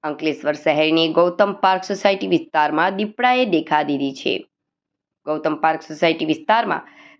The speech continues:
દીપડાએ દેખા દેતા રહીશોમાં ભયનો માહોલ સર્જાયો છે. કેટલીક વાર દીપડો શિકારની શોધમાં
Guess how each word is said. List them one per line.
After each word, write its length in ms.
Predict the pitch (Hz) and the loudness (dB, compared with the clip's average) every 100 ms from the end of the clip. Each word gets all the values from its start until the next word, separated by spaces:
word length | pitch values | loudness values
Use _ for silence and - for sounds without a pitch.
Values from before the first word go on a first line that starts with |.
| 190 | -4
દીપડાએ 480 | 277 269 330 330 | -2 2 2 2
દેખા 300 | 302 311 302 | 0 0 2
દેતા 360 | 294 294 285 294 | 4 4 4 4
રહીશોમાં 640 | 254 262 262 254 247 233 | 4 2 4 2 4 2
ભયનો 380 | 180 185 214 214 | 2 0 4 2
માહોલ 480 | 180 170 165 160 190 | 4 4 2 4 2
સર્જાયો 500 | 165 151 143 143 139 | 2 -2 0 2 2
છે. 200 | 135 - - - _ _ _ _ | 0 -6 -6 -10 _ _ _ _
કેટલીક 320 | 165 - 139 | -12 -6 -2
વાર 160 | 156 156 | 0 0
દીપડો 280 | 160 160 180 | 0 2 2
શિકારની 520 | 175 - 175 190 208 | 2 -2 0 0 -4
શોધમાં 540 | 214 240 247 196 156 | 0 2 2 0 -2